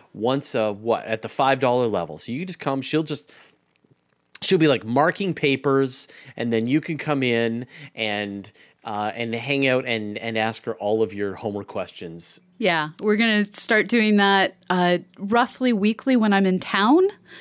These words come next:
Speaker 2: um, and when our show is active. So support us, come pick my brain a little more than you already do.
Speaker 1: I may or may not come and hang out. I, I, that, that's just <laughs> another t-, time commitment. But anyway,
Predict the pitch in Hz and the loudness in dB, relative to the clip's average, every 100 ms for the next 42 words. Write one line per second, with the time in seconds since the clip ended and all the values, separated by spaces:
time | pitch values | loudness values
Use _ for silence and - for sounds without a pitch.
0 | - - - 214 208 208 - 214 208 202 | -20 -20 -4 0 2 2 2 2 4 4
1 | 196 226 202 190 170 135 - - - - | 4 4 4 4 4 0 -4 -6 -6 -10
2 | - - - - 185 175 170 156 - _ | -16 -6 -2 2 4 4 4 2 -6 _
3 | _ - _ - - 226 - 220 226 220 | _ -20 _ -6 -2 -2 2 2 2 0
4 | - - _ - - 208 196 196 190 _ | -2 -6 _ -14 0 2 4 2 -2 _
5 | - 214 - 202 202 202 202 202 196 196 | -6 -6 -2 -2 2 2 4 4 2 -2
6 | 208 156 175 180 180 175 175 165 160 202 | -4 -4 0 0 0 0 0 0 2 2
7 | 233 226 233 220 214 - - - - 135 | 2 2 2 2 -2 -12 -18 -16 -4 0
8 | 147 151 131 135 147 151 151 147 143 120 | 2 2 2 2 4 4 2 2 2 2
9 | 120 - 120 117 113 113 104 87 80 85 | 0 -4 -6 -6 -6 -6 -6 -10 -12 -14
10 | 82 85 90 90 85 _ - - _ _ | -16 -18 -14 -14 -16 _ -20 -20 _ _
11 | _ _ _ 110 90 110 - 98 98 120 | _ _ _ -16 -8 -8 -8 -18 -8 -6
12 | 107 - 104 107 - 120 123 110 160 - | -4 -8 -14 -12 -8 -4 -4 4 4 4
13 | - - - 147 123 123 135 117 110 202 | -6 -16 -6 -4 -4 -4 -2 -2 0 2
14 | 269 123 | 2 2